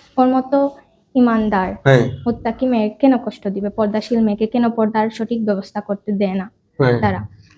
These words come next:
Speaker 2: তারা পর্দার সঠিক ব্যবস্থা করে দেয় না, এই জন্য
Speaker 1: না।
Speaker 2: তোমরা তার বুবা বানিয়ে রাখছো?
Speaker 1: না।
Speaker 2: তাহলে?
Speaker 1: সে হিপস করতে চায়, কিন্তু তার পরিবার চায় সে প্রাথমিকভাবে পড়ালেখা করুক, জানানের লাইনে, কিন্তু সে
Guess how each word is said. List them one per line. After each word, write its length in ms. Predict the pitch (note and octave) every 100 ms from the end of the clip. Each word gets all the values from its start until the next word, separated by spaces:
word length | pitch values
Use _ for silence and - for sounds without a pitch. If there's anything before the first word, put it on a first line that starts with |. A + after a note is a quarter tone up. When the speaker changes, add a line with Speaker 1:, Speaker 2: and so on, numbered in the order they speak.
| _ _ _
Speaker 2:
তারা 160 | B2 B2
পর্দার 360 | B2 C3 B2+ C3+
সঠিক 260 | D3 C#3
ব্যবস্থা 260 | C3+ C3 C3+
করে 160 | B2+
দেয় 120 | A#2+ A2+
না, 200 | G2 -
এই 100 | B2
জন্য 180 | C3+ C#3
Speaker 1:
না। 80 | C#3
Speaker 2:
তোমরা 160 | C3+
তার 160 | C3+ C3
বুবা 240 | C3 B2
বানিয়ে 220 | B2 C3
রাখছো? 420 | A#2 A#2 - G#2+ - _ _ -
Speaker 1:
না। 320 | A3 A3 A#3 - _
Speaker 2:
তাহলে? 440 | B2 A#2 B2+ - - _ _ _ _ _
Speaker 1:
সে 160 | - C#4
হিপস 280 | C#4 C#4+ -
করতে 320 | G#3 G3 G3
চায়, 220 | G3 G#3
কিন্তু 220 | G#3+ G#3
তার 160 | G#3+ G#3+
পরিবার 400 | G#3+ A3+ A3+ A#3 A#3
চায় 160 | A3 G#3+
সে 240 | - G#3 - _ _ _ _ _
প্রাথমিকভাবে 680 | A#3+ C4 C4 C4 B3 A3
পড়ালেখা 500 | G#3+ G#3 G3 F#3+ F#3+
করুক, 220 | F#3+ F#3+ F#3+ G3+
জানানের 420 | G3 F#3+ F#3+ F#3+
লাইনে, 300 | F#3 F#3+ G3+ _ - _
কিন্তু 240 | A#3+ A#3
সে 260 | A3+ A#3 A#3